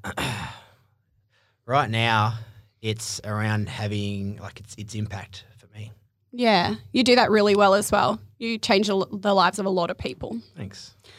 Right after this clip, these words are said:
Speaker 2: What is your favourite quote?
Speaker 1: <laughs> Probably one that I use a bit also when I talk to people is, and I kind of butcher it 'cause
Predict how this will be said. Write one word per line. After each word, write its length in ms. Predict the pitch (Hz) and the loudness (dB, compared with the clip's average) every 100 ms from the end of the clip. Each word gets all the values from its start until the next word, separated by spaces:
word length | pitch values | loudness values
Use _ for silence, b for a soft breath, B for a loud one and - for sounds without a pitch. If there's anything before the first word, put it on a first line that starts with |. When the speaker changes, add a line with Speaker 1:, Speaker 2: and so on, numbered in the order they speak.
| b b b - | b b b 0
Speaker 2:
What 160 | 254 254 | 4 4
is 120 | 294 | 4
your 80 | 277 | 2
favourite 360 | - 214 208 - | 4 2 2 -4
quote? 340 | - 156 - - - _ _ _ _ - | -4 -4 -4 -14 -20 _ _ _ _ -14
Speaker 1:
<laughs> 40 | - - - - B B B B B B B | -12 -12 -16 -18 B B B B B B B
Probably 200 | 139 208 | -4 -2
one 280 | 208 175 135 | 0 0 2
that 100 | 123 | 2
I 400 | 117 113 107 110 - _ _ _ _ _ _ _ | 4 2 0 -4 -12 _ _ _ _ _ _ _
use 340 | 110 123 131 | -2 0 0
a 40 | |
bit 200 | 127 135 | 0 0
also 380 | - 120 120 131 | 0 -2 -2 0
when 100 | 127 | 0
I 100 | 123 117 | 0 -4
talk 260 | - 139 120 | -6 -6 -6
to 80 | 110 | -6
people 400 | 123 123 127 120 | -4 -2 -2 -2
is, 300 | 113 107 - b b b b b b b b _ 110 | -2 -4 -8 b b b b b b b b _ -8
and 80 | |
I 40 | 113 | -6
kind 200 | 113 147 | -2 -2
of 80 | 117 | 0
butcher 280 | 127 123 | -4 -6
it 40 | |
'cause 40 | 117 | -10